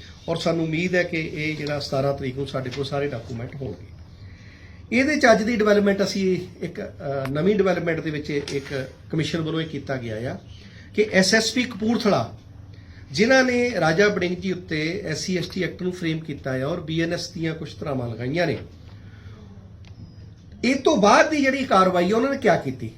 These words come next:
ਅਗਲੇ ਬਹੱਤਰ ਘੰਟੇ 'ਚ ਉਹਨਾਂ ਨੇ ਕਿਆ ਕਾਰਵਾਈ ਕੀਤੀ, ਕ-, ਕਰਨਗੇ ਜਾਂ ਕੀਤੀ ਆ,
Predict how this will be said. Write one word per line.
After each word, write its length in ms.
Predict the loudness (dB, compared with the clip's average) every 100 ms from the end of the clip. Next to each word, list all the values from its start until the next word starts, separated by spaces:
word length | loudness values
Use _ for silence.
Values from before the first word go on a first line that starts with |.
| -18 -20 -20 -4
ਅਗਲੇ 200 | 0 2
ਬਹੱਤਰ 360 | 2 2 2 2
ਘੰਟੇ 240 | 2 2
'ਚ 80 | 2
ਉਹਨਾਂ 140 | 2 -2
ਨੇ 60 |
ਕਿਆ 220 | 0 2
ਕਾਰਵਾਈ 400 | 2 2 2 2
ਕੀਤੀ, 440 | 0 -4 -4 -8 -8 -12
ਕ-, 60 |
ਕਰਨਗੇ 680 | -14 -6 -6 -4 -6 -4 -4
ਜਾਂ 140 | -6
ਕੀਤੀ 500 | -8 -8 -6 -4 -2
ਆ, 260 | -2 -4